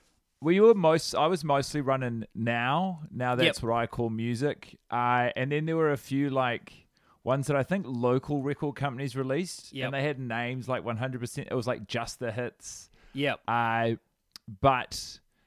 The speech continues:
Speaker 1: Now is definitely the sort of the far-reaching, uh, franchise. And I
Speaker 2: Yes.
Speaker 1: mean, you know, it's all, it's all like for like. I
Speaker 2: Yep.
Speaker 1: imagine what will be treated to as a, a smattering of popular songs of the era. I would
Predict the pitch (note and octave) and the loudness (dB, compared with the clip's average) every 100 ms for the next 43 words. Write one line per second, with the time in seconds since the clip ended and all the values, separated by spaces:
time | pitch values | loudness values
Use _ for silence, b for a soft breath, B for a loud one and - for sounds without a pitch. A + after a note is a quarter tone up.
0 | _ A2 C3+ D3+ E3+ E3+ C3 D3 C3+ C3+ | _ -4 0 2 4 2 0 -2 -2 -4
1 | - B2+ A#2+ A#2 - B2 A2 A2 F#2 - | -4 -2 -2 -4 -2 -2 0 -2 -6 -8
2 | A2 - B2 A#2 A2 A2+ G#2+ - A2 G2+ | -8 -4 -2 -2 -2 -4 -6 -6 -4 -2
3 | G2+ F#2+ F#2+ _ _ A2 G#2 - B2 A2+ | -2 -4 -8 _ _ -6 -6 -4 -4 -4
4 | - G2+ E2+ F2+ G#2+ D3+ C#3 C#3 D3+ E3 | -4 -4 -4 -6 -8 -6 -2 0 2 0
5 | E3 E3 D3 A#2 C#3 F3 E3 D3 - A2+ | -4 -4 -2 -2 -2 -2 -2 0 -2 -2
6 | D#3+ C#3+ A#2+ A#2 A2+ - G2+ G#2+ G#2+ F#2+ | 0 0 0 -2 -4 -10 -8 -6 -6 -8
7 | - - B2+ C#3 D3+ E3 C3+ C#3+ C3+ - | -14 -10 -4 0 2 0 0 -4 -6 -10
8 | - C3 - C3 A#2 A#2 - B2 A2 - | -2 0 2 0 -2 -4 -2 -2 -2 -2
9 | A2+ G#2+ G2 G#2+ G2+ - b b b b | -2 0 0 -2 -2 -6 b b b b
10 | b - A#2 - - D3 D#3 D3 C#3+ C3 | b -4 -2 -2 -2 0 2 0 -2 -2
11 | A#2+ A2 - C3+ - C3+ B2+ - B2+ B2+ | -2 -4 0 0 2 0 -2 0 0 0
12 | B2 A#2 G2+ A#2 - B2+ D3 D#3 E3+ - | -2 -4 -4 -4 -2 0 2 4 2 -2
13 | - A2+ A2 G#2 | -6 -4 -2 -6